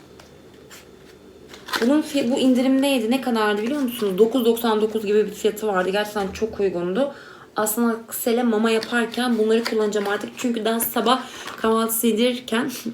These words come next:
<laughs> mama sahnesinde elime şöyle tak diye vurdu ve, e, tabak elimden düşüp kırıldı.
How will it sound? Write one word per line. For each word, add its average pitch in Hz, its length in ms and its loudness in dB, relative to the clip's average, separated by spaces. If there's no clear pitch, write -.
<laughs> - 300 -16
mama 233 160 4
sahnesinde 226 460 -2
elime 233 220 2
şöyle 240 180 0
tak 262 300 0
diye 233 100 4
vurdu 220 240 0
ve, 269 220 2
e, 202 200 0
tabak 233 280 -2
elimden 202 440 0
düşüp - 300 -8
kırıldı. 202 540 0